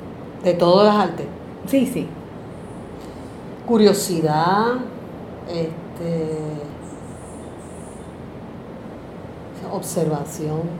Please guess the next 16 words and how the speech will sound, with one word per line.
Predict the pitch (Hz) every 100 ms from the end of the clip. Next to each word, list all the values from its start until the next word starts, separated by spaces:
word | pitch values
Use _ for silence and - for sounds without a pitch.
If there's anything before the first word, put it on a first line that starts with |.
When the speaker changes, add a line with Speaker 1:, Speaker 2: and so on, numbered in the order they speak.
| - - -
Speaker 1:
observar | 165 - 165 151 156 170 185 - - - - - - - - - 170
las | 170
cosas, | 190 180 180 175 165 - - - - - - - - - 202
Speaker 2:
Ok. | 240
Speaker 1:
¿verdad? | 190 165 165 175 180 - - -
Saber | 175 160
observar | 175 170 202 170 165 170 170 -
<clears throat> | 226 269 208 208 - 220 185 165 - - - - - - - - - - - - - - -
y | 190
trabajar. | 170 160 151 151 147 165
O | 175
sea, | 185 170
eso | 185 180 214
de | 214
las | 185 165
musas, | 190 226 -